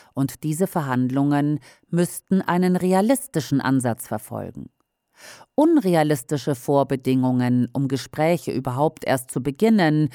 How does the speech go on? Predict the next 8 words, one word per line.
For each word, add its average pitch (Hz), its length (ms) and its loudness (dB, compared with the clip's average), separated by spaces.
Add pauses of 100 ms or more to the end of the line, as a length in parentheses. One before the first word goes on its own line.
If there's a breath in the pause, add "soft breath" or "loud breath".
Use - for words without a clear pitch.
(260 loud breath)
wie 123 180 -2
ein 117 200 0
Rückzug 147 540 -6
Russlands 147 460 -2
hinter 156 240 -4
die 156 220 -4
eigenen 165 460 0
Grenzen, 165 680 -2